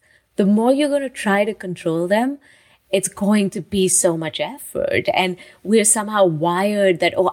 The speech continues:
I have to put effort." Thoughts just come up. They just come up, just like waves in a freaking ocean. Like, it's tied to your, there's so many reasons why certain thoughts come up, and there's a whole lot to talk about that. But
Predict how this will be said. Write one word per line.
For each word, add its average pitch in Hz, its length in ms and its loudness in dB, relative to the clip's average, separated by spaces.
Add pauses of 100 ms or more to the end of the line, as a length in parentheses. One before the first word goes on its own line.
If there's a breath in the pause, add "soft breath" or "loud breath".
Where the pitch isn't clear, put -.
I 175 140 -8
have 190 520 -4
to 202 100 -2
put 180 240 2
effort." 165 400 -6 (380 soft breath)
Thoughts 285 380 -2
just 330 240 0
come 294 180 4
up. - 300 0 (380)
They 233 220 2
just 294 260 -8
come 302 200 2
up, - 380 -2
just 247 280 0
like 285 400 0 (560 loud breath)
waves 269 440 2
in 294 120 -4
a 277 60 -4
freaking 277 360 -4
ocean. 285 340 2
Like, 220 180 0
it's 226 160 -2
tied 240 360 0
to 262 80 -4
your, 240 300 2
there's 233 280 -4
so 285 200 2
many 269 300 0
reasons 233 520 -4
why 214 260 2
certain 208 360 -8
thoughts 190 300 -4
come 180 220 -6
up, 175 200 -6
and 170 240 -2 (380 loud breath)
there's 165 160 0
a - 80 -4
whole 208 300 -2
lot 190 180 0
to 185 80 -8
talk 170 220 -6
about 156 240 -2
that. 156 220 -4
But 170 180 -2